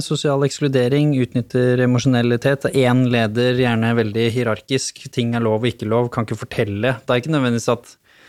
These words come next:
du spiller på det med at de andre er umoralske nødvendigvis, men det er mer at de andre er «vil deg vondt». Som er mer det. De, de vil jo ikke det du vil.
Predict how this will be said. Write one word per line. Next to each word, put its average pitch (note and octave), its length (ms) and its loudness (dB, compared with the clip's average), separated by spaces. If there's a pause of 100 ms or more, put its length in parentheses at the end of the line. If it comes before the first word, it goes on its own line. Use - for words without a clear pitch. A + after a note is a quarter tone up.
(220)
du C3 140 -2
spiller A2 320 -4
på A#2+ 100 -2
det G#2+ 160 -2
med G#2+ 160 -2
at - 220 -14 (580)
de B2 220 -6 (100)
andre A2 540 -2
er C3 100 -6 (140)
umoralske G#2+ 640 -4
nødvendigvis, D#3 800 0 (100)
men C3 160 0
det B2+ 80 2
er B2+ 80 0
mer A2+ 240 0
at A#2 160 -6
de C3+ 160 -4
andre G#2 540 -4 (100)
er A2 320 -4 (800)
«vil A2 400 -2
deg C3+ 240 2
vondt». - 460 -2 (680)
Som B2 140 -2
er A#2+ 80 0
mer G#2+ 100 -2
det. G#2+ 240 -2
De, A#2+ 140 0 (100)
de A#2 240 -2
vil A2+ 160 0
jo G#2 80 -2
ikke A#2 160 -2
det A2 200 2
du A2 120 0
vil. A#2+ 220 2